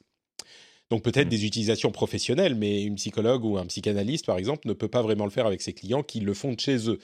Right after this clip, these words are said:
Speaker 1: même si la personne en question a la chose installée chez elle. Donc là encore, c'est un peu plus compliqué, même si la possibilité existe à long terme.
Speaker 2: Mm.
Speaker 1: Euh,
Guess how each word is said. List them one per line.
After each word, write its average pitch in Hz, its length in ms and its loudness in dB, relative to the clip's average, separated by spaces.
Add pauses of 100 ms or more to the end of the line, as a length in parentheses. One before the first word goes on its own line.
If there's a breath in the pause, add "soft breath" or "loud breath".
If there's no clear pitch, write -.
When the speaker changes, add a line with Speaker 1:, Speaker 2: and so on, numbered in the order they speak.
(200 loud breath)
Speaker 1:
même 127 180 4
si 139 480 -4
la 110 140 2
personne 113 480 2
en 98 80 -2
question 143 420 -4 (300 loud breath)
a 135 140 4
la 117 120 4
chose 139 320 0
installée 107 380 0
chez 123 160 0
elle. 98 220 0
Donc 101 200 -4 (280 loud breath)
là 110 80 4
encore, 127 280 2
c'est - 120 -6
un 92 60 -4
peu 113 140 -4
plus 104 160 -8
compliqué, 107 420 -2
même 117 180 2
si - 160 -4
la 87 220 -6 (160)
possibilité 101 640 -2
existe 104 400 -4
à 92 100 0
long 87 160 -10
terme. - 220 -16 (960 loud breath)
Speaker 2:
Mm. 208 80 6
Speaker 1:
Euh, 165 320 4